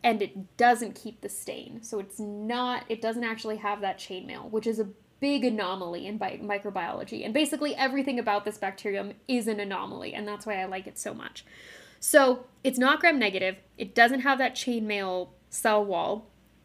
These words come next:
and in between its two membranes is a flagella. And the flagellum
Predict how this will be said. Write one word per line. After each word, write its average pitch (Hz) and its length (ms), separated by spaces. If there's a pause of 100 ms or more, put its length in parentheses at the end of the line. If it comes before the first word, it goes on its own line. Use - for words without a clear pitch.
(840)
and 240 140
in 330 240
between 381 380
its 359 160
two 320 180
membranes 247 840 (640)
is 202 540 (420)
a 233 80
flagella. 247 580 (1040)
And 226 160
the 214 60
flagellum 233 800